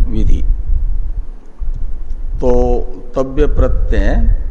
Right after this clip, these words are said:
कृत्य प्रत्यय है ना, तो कृत्य प्रत्यय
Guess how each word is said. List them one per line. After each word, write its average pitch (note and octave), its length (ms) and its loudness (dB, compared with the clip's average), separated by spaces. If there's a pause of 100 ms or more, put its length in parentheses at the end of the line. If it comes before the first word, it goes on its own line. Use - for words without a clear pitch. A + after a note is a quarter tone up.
कृत्य C#3+ 360 -2
प्रत्यय D#3 440 -4
है G#3 200 -2
ना, B2+ 100 -4 (1800)
तो - 180 2
कृत्य - 400 4
प्रत्यय - 840 6